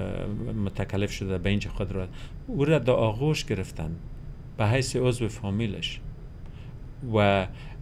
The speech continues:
این، این، اه، نامرد، ام، نه تنها که یک اولاد آنها را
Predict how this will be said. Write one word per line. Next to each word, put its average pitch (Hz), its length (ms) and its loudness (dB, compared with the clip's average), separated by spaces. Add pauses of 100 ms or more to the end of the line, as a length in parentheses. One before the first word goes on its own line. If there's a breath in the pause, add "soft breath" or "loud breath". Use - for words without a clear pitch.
این، 123 280 4
این، 120 380 4
اه، 98 400 2
نامرد، 110 840 2 (480 loud breath)
ام، 98 360 2 (200)
نه 120 200 6
تنها 117 420 0
که 101 360 0 (480)
یک 98 200 2 (180)
اولاد 110 480 4
آنها 107 360 2
را 101 220 4